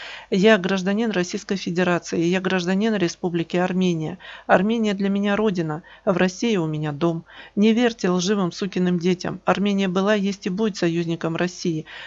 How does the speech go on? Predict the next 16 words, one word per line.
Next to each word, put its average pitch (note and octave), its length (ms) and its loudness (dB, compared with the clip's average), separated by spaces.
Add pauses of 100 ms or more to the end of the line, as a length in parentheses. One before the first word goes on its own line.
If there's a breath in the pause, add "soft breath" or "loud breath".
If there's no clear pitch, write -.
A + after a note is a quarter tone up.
(100)
Армения G#3 420 4
благодарна G3 760 2
России, F3+ 440 0
как G3+ 260 0
бы E3+ 140 2
она E3+ 340 2
ни F3+ 140 2
называлась. E3+ 640 -2
Российская F#3+ 540 -2
империя, E3+ 520 0 (340 loud breath)
С G#3+ 200 4
С F3+ 200 0
С - 160 -8
Р, F3 340 2
Российская F#3+ 600 0
Федерация. F3 800 -2